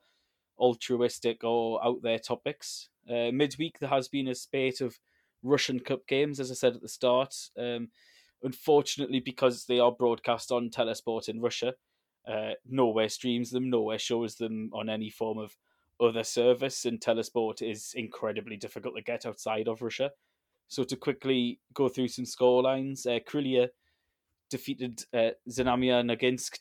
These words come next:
ten nil. Um, Znamia, of course, the non-league side, who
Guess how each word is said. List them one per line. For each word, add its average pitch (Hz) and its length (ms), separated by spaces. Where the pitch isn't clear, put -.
ten 123 380
nil. 131 340
Um, 110 340
Znamia, 117 440
of 107 100
course, 117 400
the 113 280
non-league 135 560
side, 120 480
who 117 380